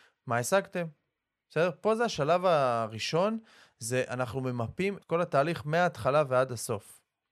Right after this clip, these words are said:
אז אני רגע חוזר. בתוך השלב הראשון של למפות את כל התהליך, יש לנו מה כל הפעולות שנעשו, מה עבד ומה לא עבד, באיזה שלב הלקוח הגיע אליכם, מה הלקוח רצה להשיג, מה הושג בפועל,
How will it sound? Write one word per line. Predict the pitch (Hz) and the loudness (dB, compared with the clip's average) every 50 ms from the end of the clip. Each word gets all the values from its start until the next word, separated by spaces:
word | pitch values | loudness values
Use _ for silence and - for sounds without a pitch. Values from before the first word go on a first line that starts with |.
| _ _ _ | _ _ _
אז | 120 117 | -8 -6
אני | 113 120 131 | -4 0 0
רגע | 151 180 180 175 | 0 0 0 -2
חוזר. | - 147 127 113 127 131 117 92 107 - _ _ _ _ _ _ _ - | -4 -4 -4 0 2 2 2 2 -2 -8 _ _ _ _ _ _ _ -6
בתוך | 117 117 - _ _ 196 214 226 196 123 | -6 -6 -6 _ _ 6 6 6 6 2
השלב | 202 - - 147 147 151 147 139 131 | -2 0 2 4 6 6 4 4 2
הראשון | 131 113 113 104 - - 113 117 139 156 | -2 -4 -4 -6 -2 -2 0 0 0 -2
של | - - 120 | -4 -4 -2
למפות | 120 113 110 107 - 143 143 123 | -2 -2 -2 -2 -2 -2 -2 -2
את | 110 - | -6 -10
כל | - - 131 131 | -4 0 2 2
התהליך, | 123 - - 110 104 104 101 117 147 180 226 220 101 90 - _ _ - - _ _ - | 2 2 0 0 0 2 0 0 0 0 0 -2 -6 -10 -16 _ _ -20 -20 _ _ 0
יש | 156 165 - - | 0 0 2 0
לנו | 180 170 151 135 117 | 0 2 2 0 0
מה | 110 117 143 175 | 2 2 2 2
כל | 175 - 214 | 2 2 0
הפעולות | 208 208 - 190 175 175 170 165 | 0 0 0 0 2 2 2 2
שנעשו, | 160 - 160 151 147 131 - - - 143 139 | 0 -2 -4 -2 -2 -2 -2 -2 -2 -4 -4
מה | 131 123 123 131 | -2 0 2 2
עבד | 135 135 151 151 143 | 2 2 0 0 0
ומה | 147 156 156 156 151 | -2 -2 0 0 0
לא | 143 139 131 127 | 2 4 4 2
עבד, | 120 120 120 120 120 113 113 | 2 2 0 0 0 -2 -2
באיזה | 113 117 127 135 165 | -2 -2 -2 -2 -4
שלב | 165 - 170 156 156 147 143 | -6 -4 -2 -2 0 0 0
הלקוח | 147 139 131 - - 139 131 - | -2 -4 -4 -2 -2 -2 -2 -2
הגיע | 123 117 113 117 123 123 120 | -6 -8 -4 0 2 2 2
אליכם, | 117 113 107 - - 120 120 120 - _ _ _ _ _ _ _ | 2 -2 -4 -4 -6 -6 -6 -8 -14 _ _ _ _ _ _ _
מה | 123 123 143 | 0 4 4
הלקוח | 170 190 196 190 - 180 170 151 107 143 | 4 4 2 -2 0 -2 -2 -2 -2 -6
רצה | 143 135 - 147 139 | -6 -4 0 0 2
להשיג, | 135 131 123 113 - - 120 113 113 110 - - _ _ _ _ _ _ _ | 2 2 0 0 -4 -6 -6 -6 -6 -8 -10 -16 _ _ _ _ _ _ _
מה | - 107 | -6 -4
הושג | 110 110 110 - - 135 127 | -4 -2 -2 0 0 0 0
בפועל, | 120 123 131 - - - 123 117 110 107 107 107 117 | 0 -4 -4 -4 0 2 4 6 6 6 4 2 -2